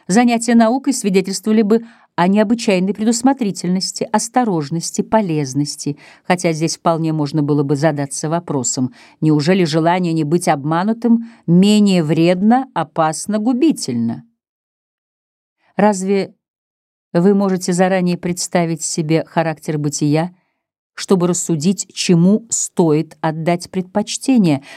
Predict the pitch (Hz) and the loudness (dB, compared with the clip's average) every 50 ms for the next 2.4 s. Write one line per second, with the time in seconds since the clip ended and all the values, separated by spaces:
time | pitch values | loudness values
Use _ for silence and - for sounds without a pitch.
0 | - _ - - 180 190 196 - - 185 190 180 185 165 185 185 185 180 170 160 | -20 _ 0 0 2 2 0 0 -2 -2 0 0 0 2 2 2 2 0 0 -2
1 | 180 170 185 175 - - 185 170 160 175 175 175 175 175 165 185 185 185 233 285 | -2 -2 -4 -4 -2 -2 -2 0 0 0 2 2 2 2 2 2 2 2 2 2
2 | 330 311 254 196 165 147 151 | 4 4 2 2 2 0 -4